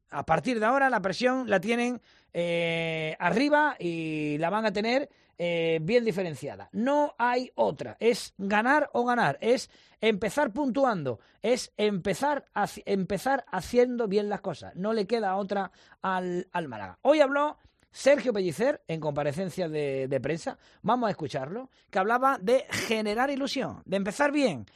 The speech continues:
de hacer bien las cosas. Si uno empieza bien, la corriente va a ser positiva y el ambiente de trabajo va a ser otro.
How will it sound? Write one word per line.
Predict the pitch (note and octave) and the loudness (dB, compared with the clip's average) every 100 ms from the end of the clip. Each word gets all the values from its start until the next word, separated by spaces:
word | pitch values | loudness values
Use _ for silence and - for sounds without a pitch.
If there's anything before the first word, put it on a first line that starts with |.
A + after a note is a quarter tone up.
| - - _ | -20 -20 _
de | D3 F#3 | -2 0
hacer | D#3 C#4 C4 | 4 4 6
bien | B3+ C4 | 2 0
las | C4 - | -2 -2
cosas. | F#3 - F#2 - | -4 -6 -14 -14
Si | - G#3+ B3 | -4 0 4
uno | D4+ A#3+ | 4 2
empieza | G3+ F3 G3 G3+ F#3+ | -2 -4 -4 -2 0
bien, | G#3+ A3+ A3+ - _ - | 0 -2 -6 -14 _ -10
la | D3+ F#3 F#3 | -6 -4 -4
corriente | F3 D#3 E3 A#3 A3 A3 | -4 -4 0 -2 -2 -4
va | F#3+ | -2
a | |
ser | G3+ F#3 | -4 -4
positiva | C#3+ D3 G#3+ A#3 A#3 - - _ _ _ | -6 -4 -2 -2 -2 -10 -20 _ _ _
y | B2+ D#3 | -2 0
el | D#3+ | 0
ambiente | D3 G3 B3+ E3+ C#3 | 0 0 0 0 -4
de | A3 | -4
trabajo | A3+ G#3 G3+ - G3+ G3 | -2 -2 -2 -4 -6 -6
va | C3+ F3 | -4 -4
a | F#3+ | -2
ser | F3+ F3 | -2 -2
otro. | - - | -4 -10